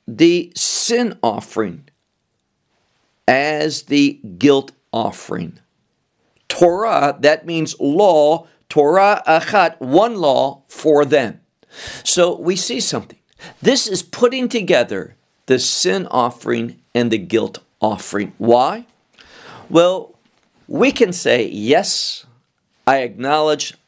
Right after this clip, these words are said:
I have committed sin. And I want that, that to be dealt with. I want it to be forgiven, so I offer up the sin offering."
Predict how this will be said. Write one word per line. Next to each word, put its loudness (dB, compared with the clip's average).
I 0
have -6
committed -2
sin. -2
And 2
I 0
want -2
that, 0
that 2
to -10
be -6
dealt 0
with. -10
I 2
want -6
it -8
to -6
be 0
forgiven, 0
so -2
I 0
offer 0
up -6
the 0
sin -2
offering." -6